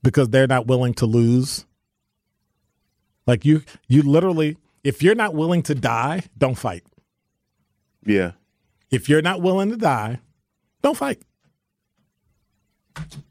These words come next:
Speaker 1: If you didn't put a badge and a gun and a uniform on every day, if you're not ready to die, do not go to work. It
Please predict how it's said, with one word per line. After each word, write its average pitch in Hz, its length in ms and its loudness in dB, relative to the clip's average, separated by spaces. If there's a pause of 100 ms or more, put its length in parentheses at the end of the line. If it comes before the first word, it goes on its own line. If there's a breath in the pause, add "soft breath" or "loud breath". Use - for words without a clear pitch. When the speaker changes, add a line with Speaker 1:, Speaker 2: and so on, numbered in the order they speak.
(440)
Speaker 1:
If 135 160 0
you 185 120 4
didn't 240 200 2
put 220 160 2
a 180 40 -2
badge 185 360 -2
and 185 100 -4
a 160 60 -4
gun 175 400 0
and 160 100 0
a 139 40 2
uniform 180 440 2
on 151 160 0
every 139 160 0
day, 139 200 2
if 107 120 -4
you're 190 200 4
not 233 240 -2
ready 190 320 0
to 151 180 -2
die, 123 560 -2 (260)
do 160 280 4
not 147 320 0
go 139 180 2
to 127 60 0
work. 139 420 -2 (180)
It - 60 0